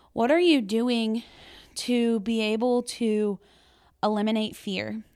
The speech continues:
Play disarms fear. We know this, and it's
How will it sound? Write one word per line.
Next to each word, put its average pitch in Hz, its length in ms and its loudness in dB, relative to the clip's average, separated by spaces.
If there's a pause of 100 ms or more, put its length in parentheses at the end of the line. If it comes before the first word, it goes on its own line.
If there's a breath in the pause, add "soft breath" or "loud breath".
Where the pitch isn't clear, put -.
(340)
Play 233 420 2
disarms 208 600 -2
fear. 196 400 -6
We 214 160 0
know 196 260 0
this, 190 520 -4
and 196 320 -4 (480 loud breath)
it's - 400 -6